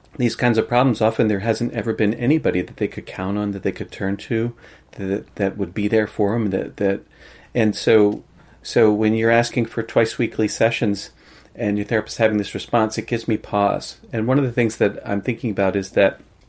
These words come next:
thirty percent of suicides are completed within five minutes of the decision to kill yourself. So thirty percent of people who kill themselves, su-, who actually succeed in killing themselves, only, only, only give it five minutes of,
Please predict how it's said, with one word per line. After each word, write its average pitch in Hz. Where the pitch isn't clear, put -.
thirty 120
percent 117
of -
suicides 123
are 95
completed 110
within 107
five 110
minutes 110
of 98
the 98
decision 98
to 98
kill 107
yourself. -
So 104
thirty 131
percent 135
of -
people 135
who 107
kill 123
themselves, 101
su-, -
who 123
actually 123
succeed 123
in 110
killing 117
themselves, 104
only, 123
only, 127
only 120
give 113
it 113
five 113
minutes 110
of, -